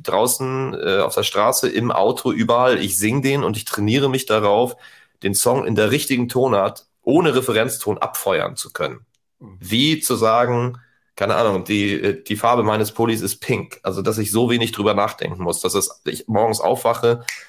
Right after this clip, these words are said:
Speaker 1: und ich erwische den Ton. Ähm, das ist alles, was ich tun kann.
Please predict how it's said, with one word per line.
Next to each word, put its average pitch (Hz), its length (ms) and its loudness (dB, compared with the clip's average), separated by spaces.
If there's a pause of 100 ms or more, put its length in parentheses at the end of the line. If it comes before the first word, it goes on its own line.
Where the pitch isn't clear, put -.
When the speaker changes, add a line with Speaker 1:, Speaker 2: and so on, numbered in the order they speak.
(360)
Speaker 1:
und 98 120 -2
ich 98 60 0
erwische 101 260 0
den 87 140 -2
Ton. 78 280 -6 (840)
Ähm, 98 540 0 (720)
das 90 140 0
ist - 60 0
alles, 101 260 2
was 90 120 -2
ich - 120 -8
tun 80 200 -6
kann. - 280 -10